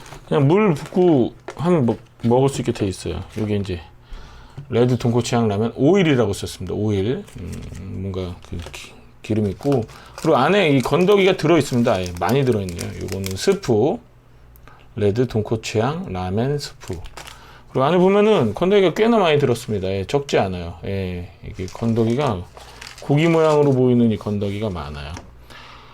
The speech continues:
어, 뭐 이거 스프 다 때려 붓고 이제 뜨거운 물 붓고 삼 분 뒤에 먹으라고 돼 있는데,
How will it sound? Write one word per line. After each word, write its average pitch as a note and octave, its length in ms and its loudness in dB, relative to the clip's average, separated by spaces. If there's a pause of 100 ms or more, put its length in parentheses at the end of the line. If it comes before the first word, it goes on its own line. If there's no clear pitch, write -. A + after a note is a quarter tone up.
(480)
어, F2 520 -10 (180)
뭐 F#3+ 320 2
이거 G3 220 6 (100)
스프 A#3+ 300 0
다 G3 180 2
때려 A#3+ 180 4
붓고 F3+ 960 2
이제 B2 380 0 (240)
뜨거운 G3+ 220 4
물 F#3+ 100 4
붓고 C#3+ 180 -2
삼 G3+ 200 2
분 G3 100 6
뒤에 F3 160 4
먹으라고 B2 420 4
돼 A2+ 140 0
있는데, B2+ 460 -2